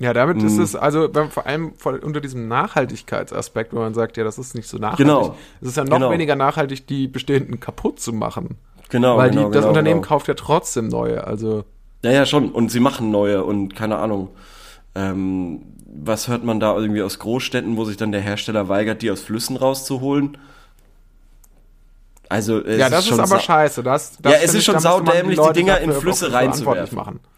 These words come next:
Speaker 2: Es ist schon saudämlich, die Dinger in Flüsse reinzuwerfen.
Speaker 1: Hm.
Speaker 2: Aber dann sich zu weigern, das da rauszuholen, das verstehe ich überhaupt nicht. Und dass, und dass da, dass der Betreiber auch nicht belangt werden kann,
Speaker 1: Genau, das
Speaker 2: geht mir
Speaker 1: verstehe ich
Speaker 2: auch
Speaker 1: vor
Speaker 2: nicht in
Speaker 1: allem
Speaker 2: den
Speaker 1: nicht.
Speaker 2: Kopf.
Speaker 1: Also das finde ich, da, ich finde schon auch, dass die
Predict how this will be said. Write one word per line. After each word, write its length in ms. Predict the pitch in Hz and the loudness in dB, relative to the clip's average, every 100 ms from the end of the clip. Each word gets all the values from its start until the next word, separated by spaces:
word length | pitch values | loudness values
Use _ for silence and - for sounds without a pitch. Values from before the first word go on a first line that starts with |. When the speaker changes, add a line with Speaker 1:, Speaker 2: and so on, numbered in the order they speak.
| _ | _
Speaker 2:
Es 160 | 120 135 | -8 -6
ist 140 | 151 | -4
schon 200 | 143 117 | -4 -4
saudämlich, 720 | 120 123 143 - 110 120 117 | -2 -2 -2 -4 -4 -4 -4
die 140 | - 104 | -8 -14
Dinger 400 | - - 117 110 | -14 -8 -4 -4
in 100 | 101 | -6
Flüsse 300 | - 104 95 | -10 -12 -8
reinzuwerfen. 680 | 98 98 98 85 76 - - - - - | -6 -6 -10 -10 -10 -14 -20 -20 -14 -6
Speaker 1:
Hm. 140 | 120 | -4
Speaker 2:
Aber 140 | 110 | -4
dann 320 | 107 113 139 139 | -2 0 0 0
sich 340 | 123 117 - 65 | -4 -12 -18 -18
zu 180 | - 104 | -14 -8
weigern, 640 | 104 135 143 127 127 117 - _ | -4 -2 -2 -2 -4 -8 -12 _
das 500 | 113 110 - - - _ _ _ _ | -10 -8 -10 -12 -14 _ _ _ _
da 100 | 95 | -10
rauszuholen, 800 | 85 120 - 147 131 143 131 127 - _ _ _ _ _ | -6 -6 -4 -4 0 0 0 -4 -18 _ _ _ _ _
das 140 | 104 | -12
verstehe 280 | - 107 110 | -10 -6 -6
ich 80 | 101 | -4
überhaupt 420 | 98 95 107 - | -4 -4 -6 -8
nicht. 260 | 95 78 - | -10 -10 -8
Und 180 | 107 113 | -6 -4
dass, 260 | 117 - | -4 -4
und 180 | - 127 | -4 -4
dass 160 | 120 120 | -4 -2
da, 340 | 120 107 101 | -2 -2 -4
dass 300 | 104 - 107 | -8 -12 -10
der 180 | 120 107 | -6 -6
Betreiber 460 | 101 - 113 113 101 | -6 -8 -6 -4 -4
auch 100 | 107 | -6
nicht 160 | 107 | -10
belangt 380 | - 95 113 123 | -8 -6 -6 -8
werden 200 | 87 - | -10 -10
kann, 260 | - 98 101 | -12 -12 -4
Speaker 1:
Genau, 220 | 160 143 | 0 2
das 180 | 127 175 | 4 2
Speaker 2:
geht 20 | |
mir 20 | - | 2
Speaker 1:
verstehe 260 | 190 131 151 | -2 0 -2
ich 40 | |
Speaker 2:
auch 40 | - | -2
Speaker 1:
vor 80 | - | -4
Speaker 2:
nicht 60 | |
in 40 | 85 | -6
Speaker 1:
allem 80 | 87 | -8
Speaker 2:
den 60 | - | -10
Speaker 1:
nicht. 40 | |
Speaker 2:
Kopf. 120 | 92 139 | -6 -4
Speaker 1:
Also 200 | 143 151 | -2 -2
das 260 | - 147 | -2 -2
finde 160 | 175 165 | -2 -6
ich, 100 | - | -2
da, 160 | 156 | -4
ich 80 | 143 | -2
finde 220 | - 165 | -4 -4
schon 220 | 156 180 185 | 0 0 0
auch, 140 | 147 | -4
dass 220 | - 156 | -4 -4
die 260 | - 160 156 | -4 -4 -4